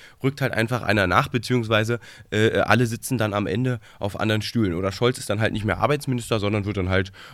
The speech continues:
äh, erster Bürgermeister von Hamburg und bleibt aber stellvertretender Parteivorsitzender oder wird es dann,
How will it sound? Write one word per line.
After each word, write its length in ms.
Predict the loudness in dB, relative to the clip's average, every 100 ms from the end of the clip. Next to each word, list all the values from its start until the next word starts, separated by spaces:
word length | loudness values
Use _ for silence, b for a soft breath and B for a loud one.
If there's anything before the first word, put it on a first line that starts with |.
| -6
äh, 240 | -2 0 0
erster 280 | 0 0
Bürgermeister 560 | -2 0 0 0 0 -4
von 180 | -2 0
Hamburg 400 | 2 2 0 -2
und 300 | -2 -2 2
bleibt 240 | 0 2
aber 180 | 0 0
stellvertretender 540 | -2 -4 -4 -6 -6
Parteivorsitzender 1000 | -8 -4 -2 -2 -4 -6 -2 0 2 0
oder 200 | 0 -4
wird 140 | -4 -6
es 100 | -4
dann, 400 | -2 0 -4